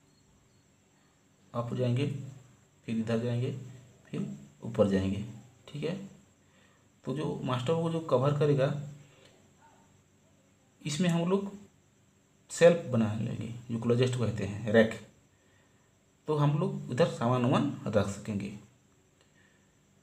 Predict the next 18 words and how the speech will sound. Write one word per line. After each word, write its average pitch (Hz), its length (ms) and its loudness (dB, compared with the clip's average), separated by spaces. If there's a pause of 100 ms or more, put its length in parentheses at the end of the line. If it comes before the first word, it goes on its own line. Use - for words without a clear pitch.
(1000)
ठीक 180 160 -6
है, 214 120 -2 (920)
तो 143 100 2 (1600)
हम 170 500 -4
एक 147 200 -6 (560)
ट्वेंटी 135 360 -2 (120)
एट 156 200 -4
feet - 300 -4 (960)
by 127 240 0 (1160)
ट्वेंटी 131 280 -4
नाइन 131 220 0
feet, 113 260 -8 (100)
जिसका 123 340 -2 (1300)
चौड़ा 127 340 2 (320)
है 127 220 2 (400)
ट्वेंटी 120 240 0
एट 127 120 0
feet - 200 -6